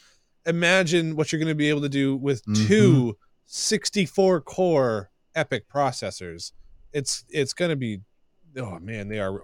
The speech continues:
Speaker 1: they are shaking up the fucking market hard.
Speaker 2: Not only are they doing that, they're do-, they're putting out, um, mo-, uh, mobile processors,
Speaker 1: Mm-hmm.
Speaker 2: obviously,
Speaker 1: Their
Speaker 2: for
Speaker 1: H X
Speaker 2: laptops.
Speaker 1: series.
Speaker 2: Yep, for laptops and such. I believe are those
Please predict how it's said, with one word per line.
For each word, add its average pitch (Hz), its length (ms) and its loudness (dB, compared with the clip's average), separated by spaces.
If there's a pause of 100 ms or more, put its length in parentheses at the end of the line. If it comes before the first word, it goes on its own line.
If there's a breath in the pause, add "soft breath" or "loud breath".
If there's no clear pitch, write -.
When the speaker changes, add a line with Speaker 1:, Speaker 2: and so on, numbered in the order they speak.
Speaker 1:
they 123 160 -4
are 90 160 -6 (260)
shaking - 500 -4
up 104 100 -10
the 104 80 -10
fucking 110 260 -8
market 98 300 -8
hard. - 800 -10 (840)
Speaker 2:
Not 127 360 2
only 226 260 8
are - 20 8
they 180 120 8
doing 123 460 8
that, 110 400 2
they're 117 160 2
do-, 135 240 2
they're 135 120 6
putting 156 300 4
out, 151 320 6
um, 95 720 4 (880)
mo-, 113 440 6
uh, 123 80 2
mobile 131 720 8 (200)
processors, 113 480 2
Speaker 1:
Mm-hmm. 131 100 -8
Speaker 2:
obviously, 98 420 -4 (140)
Speaker 1:
Their 120 280 4
Speaker 2:
for 101 60 -6
Speaker 1:
H 110 40 2
X 117 200 4
Speaker 2:
laptops. 117 200 2
Speaker 1:
series. 95 560 -6
Speaker 2:
Yep, 143 160 4
for 131 120 6
laptops 120 480 2
and 123 80 -2
such. 127 220 0
I 113 100 -4
believe 110 640 2
are 135 160 6
those 147 960 4